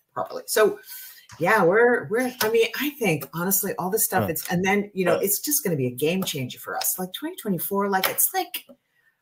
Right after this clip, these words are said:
Speaker 1: y-, you know, it's, it's gonna be so incredibly great. And I'll tell you something else. It's not in the Queen's Gambit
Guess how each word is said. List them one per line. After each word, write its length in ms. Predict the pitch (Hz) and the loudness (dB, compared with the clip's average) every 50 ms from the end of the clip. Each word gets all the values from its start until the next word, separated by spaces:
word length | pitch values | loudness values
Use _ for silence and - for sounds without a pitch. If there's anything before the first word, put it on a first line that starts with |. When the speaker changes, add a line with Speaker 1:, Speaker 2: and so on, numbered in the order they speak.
| _ _ _ _ - - | _ _ _ _ -12 -10
Speaker 1:
y-, 100 | - - - | -10 -10 -4
you 160 | 190 202 240 | 0 2 2
know, 340 | 214 185 139 143 120 - - _ _ | 4 4 2 0 -2 -6 -12 _ _
it's, 480 | - 226 - - - - - - - - _ _ - | 0 2 2 2 0 -2 -6 -10 -14 -16 _ _ -4
it's 180 | - 247 247 - | -2 -2 -2 0
gonna 220 | - 320 294 285 | 0 0 0 0
be 100 | 233 226 | 0 0
so 640 | 190 - - - - - - 277 262 269 269 269 - | 2 4 4 4 6 4 4 4 4 4 4 4 4
incredibly 480 | 220 214 202 - 226 196 180 185 170 | 2 -2 -2 -2 0 0 2 2 2
great. 160 | 151 - - | 2 2 4
And 100 | - 208 | 4 4
I'll 100 | 233 254 | 4 4
tell 140 | 247 277 302 | 4 2 0
you 80 | 302 269 | 0 0
something 320 | - 269 226 196 190 196 | 0 0 0 0 0 0
else. 320 | 220 226 170 147 139 - 165 | 0 2 2 2 2 0 -2
It's 160 | 160 - 190 | -2 -2 0
not 340 | 190 190 190 190 - - - | 0 0 0 -2 -6 -10 -6
in 120 | - 190 190 | -2 -2 0
the 120 | 170 - | 0 -2
Queen's 440 | - - 190 185 185 180 180 160 143 | -4 -4 -4 -4 -2 -2 -2 -4 -4
Gambit 440 | - - 196 208 196 160 156 - | 0 2 2 4 4 2 0 -2